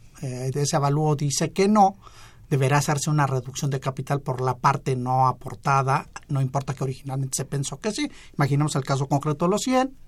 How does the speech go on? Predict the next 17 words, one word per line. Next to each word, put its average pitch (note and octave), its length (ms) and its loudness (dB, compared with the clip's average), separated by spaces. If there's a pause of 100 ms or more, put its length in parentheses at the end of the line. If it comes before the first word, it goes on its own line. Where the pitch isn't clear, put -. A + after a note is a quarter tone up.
¿no? B3 220 4 (360)
Alguien D#3 300 8
lo D3 100 6
paga D#3 400 8
con E3 340 8
inventarios E3+ 840 6 (440)
y C3+ 100 -2
tú D3 80 0
dices, C3+ 240 0
De C#3 120 4
entrada, F3 560 10
reconocemos C#3+ 640 0
que C#3 100 -2
tus - 140 -4
inventarios C3+ 440 0
valen D3 260 6
cien, C4+ 340 2